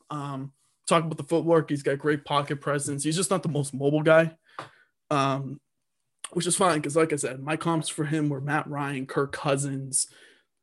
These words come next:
those types of quarterbacks. So I think you can, I think you can build a team around him. Um,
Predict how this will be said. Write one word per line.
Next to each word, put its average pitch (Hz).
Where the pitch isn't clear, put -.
those 160
types 147
of 131
quarterbacks. 139
So 139
I 156
think 185
you 190
can, 147
I -
think 196
you 202
can 170
build 160
a 147
team 160
around 190
him. 208
Um, 143